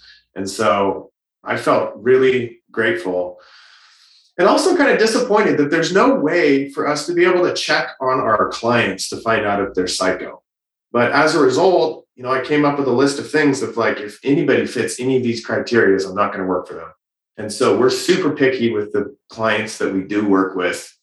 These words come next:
because, you know, that can just ruin you. You know, they, they'll take up six months of your time.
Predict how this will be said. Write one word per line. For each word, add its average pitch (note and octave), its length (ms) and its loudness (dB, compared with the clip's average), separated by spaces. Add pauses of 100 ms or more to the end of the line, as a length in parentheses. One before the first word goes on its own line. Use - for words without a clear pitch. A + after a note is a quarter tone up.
(160)
because, - 680 -4 (380)
you F#2 140 -10
know, F2 180 -12
that G2+ 240 -4
can F#2 140 -10
just - 260 -14
ruin G2+ 280 -4
you. - 200 -20 (180)
You - 100 -20
know, F2+ 220 -16
they, F#2 320 -6
they'll F#2 220 -4
take A2+ 220 -4
up F#2 120 -2
six C3 300 -2
months G#2+ 320 -2
of F2 100 -16
your F#2 160 -2
time. F#2+ 560 0